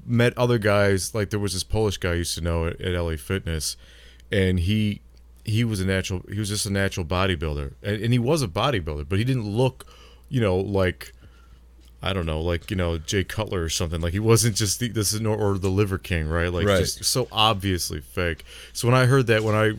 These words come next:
Speaker 1: listened to Joe Rogan, uh, talk to, um, I forget the fellow's name, but he's kind of the guy that gets credit for outing the Liver King for discovering, 'cause he's a bodybuilder, natural bodybuilder
Speaker 2: Oh.
Speaker 1: himself.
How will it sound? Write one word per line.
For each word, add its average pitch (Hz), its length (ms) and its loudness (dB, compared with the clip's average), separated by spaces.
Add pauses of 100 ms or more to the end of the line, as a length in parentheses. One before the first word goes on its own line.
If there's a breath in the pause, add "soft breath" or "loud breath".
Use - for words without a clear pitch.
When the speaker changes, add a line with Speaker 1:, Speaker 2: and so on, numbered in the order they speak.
(200)
Speaker 1:
listened 107 320 0
to - 20 -2
Joe 90 220 0
Rogan, 87 500 0 (220)
uh, 92 160 -6
talk 87 340 -4 (120)
to, 80 360 -6
um, 76 300 -4 (880 loud breath)
I 139 80 -6
forget 151 220 -4
the - 80 -8
fellow's 104 400 2
name, 95 260 4
but 87 100 -2
he's 95 180 -2
kind 107 180 -2
of 92 40 -2
the 87 60 -2
guy 90 240 2
that 82 160 -6
gets - 180 -4
credit 87 280 -2
for 95 180 -6
outing 85 380 -2
the 78 80 -8
Liver 80 260 -4
King 80 260 -4
for 80 140 -8
discovering, 76 680 -6
'cause 85 100 -6
he's 92 140 -2
a 87 40 -4
bodybuilder, 82 560 -2
natural 87 360 -2
bodybuilder 76 380 -2
Speaker 2:
Oh. 73 40 -4
Speaker 1:
himself. 78 480 -6